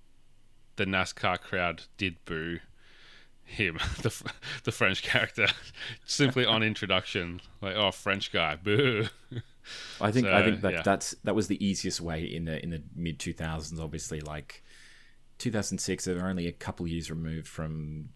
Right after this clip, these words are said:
Speaker 2: War on Terror. It's like,
Speaker 1: Mm-hmm.
Speaker 2: anyone who isn't from the U S, dirty foreigner, you know,
Speaker 1: Yeah.
Speaker 2: you gotta boo 'em. So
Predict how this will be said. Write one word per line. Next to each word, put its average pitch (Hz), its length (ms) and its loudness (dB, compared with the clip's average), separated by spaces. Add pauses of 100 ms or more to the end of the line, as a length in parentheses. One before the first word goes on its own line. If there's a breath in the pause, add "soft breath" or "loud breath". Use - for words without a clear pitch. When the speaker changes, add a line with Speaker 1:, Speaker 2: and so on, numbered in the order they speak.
(180)
Speaker 2:
War 80 320 -2
on 78 100 -6
Terror. 78 420 -4
It's - 180 -10
like, 78 220 -6
Speaker 1:
Mm-hmm. 87 320 -6 (400 loud breath)
Speaker 2:
anyone 104 360 4
who 110 140 4
isn't 107 200 0
from 110 140 -4
the 98 100 2
U 101 200 2
S, 98 460 -2 (440)
dirty 90 260 -4
foreigner, 117 720 2
you 85 80 -2
know, - 60 0
Speaker 1:
Yeah. 80 80 0
Speaker 2:
you 92 60 -2
gotta 95 160 -2
boo 123 360 0
'em. 110 140 -2
So 78 320 -2